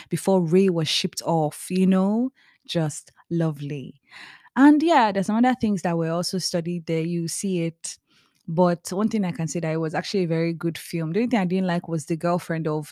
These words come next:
Tom, who was just trying to play God with Ray, with different things that she was trying to teach him or show him. And it was just,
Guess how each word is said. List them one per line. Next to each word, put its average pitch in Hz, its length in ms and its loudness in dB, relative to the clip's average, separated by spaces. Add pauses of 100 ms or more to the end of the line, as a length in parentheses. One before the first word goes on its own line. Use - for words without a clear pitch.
(100)
Tom, 151 460 0
who 226 260 2
was 170 280 4
just - 400 -4
trying 175 220 0
to - 100 -8
play 175 280 -4
God 165 260 0
with 156 240 -6
Ray, 160 540 0 (340)
with 180 160 4
different 196 320 0
things 175 160 -6
that 156 140 0
she - 80 -6
was 156 100 -6
trying 175 160 -2
to 156 140 -8
teach - 280 -6
him 165 120 -2
or 156 40 0
show 170 280 0
him. 165 200 -2
And 160 160 -2
it 180 60 0
was 175 160 2
just, - 380 -2